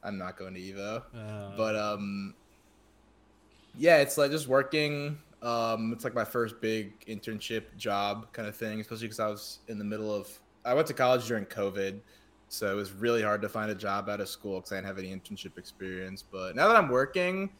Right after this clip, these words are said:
Speaker 1: I got, like, a nice little routine of, like, you know, work, um, play Melee, work out,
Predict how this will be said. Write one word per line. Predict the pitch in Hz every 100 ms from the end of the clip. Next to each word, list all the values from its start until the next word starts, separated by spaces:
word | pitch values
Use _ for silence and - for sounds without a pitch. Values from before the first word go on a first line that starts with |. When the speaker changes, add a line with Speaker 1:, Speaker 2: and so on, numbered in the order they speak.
| - _ - _ -
Speaker 1:
I |
got, | 110
like, | 131
a | 139
nice | 131 131 -
little | 131 127 123 117 -
routine | 120 113 - 107 101 104
of, | 98 92
like, | 95 90 -
you | 131
know, | 120
work, | 113 117 135 135 - - - _ _ _ _
um, | 107 110 104 98 98 95 92 92 110 - _ _ - _ _ _ _ _ _ _ _ _
play | - 139
Melee, | 123 123 127 127 127 123 120 123 123
work | 110 123 120
out, | 117 120 120 120 120